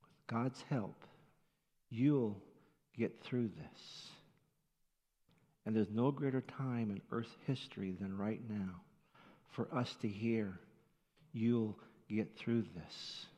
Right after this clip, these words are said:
because God is there." Our Heavenly Father, we thank you so much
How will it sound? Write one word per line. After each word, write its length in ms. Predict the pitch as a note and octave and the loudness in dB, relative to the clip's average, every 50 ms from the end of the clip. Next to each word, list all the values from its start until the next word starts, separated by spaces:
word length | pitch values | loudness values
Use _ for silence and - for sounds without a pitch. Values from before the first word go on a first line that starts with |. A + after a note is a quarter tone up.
| _ _ _ _ _ _ _ _ _ _ _ _ | _ _ _ _ _ _ _ _ _ _ _ _
because 360 | - A2 - - - A2 G2 - | 0 0 0 2 0 0 0 -2
God 320 | F#2+ G#2 G2+ F#2+ F#2 F#2 | -4 -4 -4 -2 -2 -2
is 100 | F#2 F2 - - | -2 -4 -4 -4
there." 200 | G2+ D#2+ - - - - - _ _ _ _ _ _ _ _ _ _ _ _ _ _ _ _ _ _ _ _ _ _ _ _ _ _ _ _ _ _ _ _ _ _ _ _ _ _ _ _ _ _ _ - - - - - - - - - - | -6 -6 -6 -8 -16 -20 -20 _ _ _ _ _ _ _ _ _ _ _ _ _ _ _ _ _ _ _ _ _ _ _ _ _ _ _ _ _ _ _ _ _ _ _ _ _ _ _ _ _ _ _ -20 -20 -18 -20 -20 -20 -20 -16 -12 -8
Our 60 | G#2 | -4
Heavenly 300 | G2 A#2 A#2+ A2+ A2+ A2 | -2 0 0 0 0 -2
Father, 400 | A2 - B2 B2+ B2+ B2 A#2 A#2 | 0 4 6 6 6 6 6 6
we 100 | G#2+ G#2+ | 4 4
thank 340 | G#2 - - A#2+ A#2 A2 - | 2 2 0 0 0 0 -2
you 80 | A#2 G2+ | -4 -4
so 240 | - - A#2+ A#2 A#2 | 0 2 4 4 6
much 480 | A2+ A#2+ A#2+ A#2 - - - - - | 6 4 4 4 2 -2 -4 -4 -6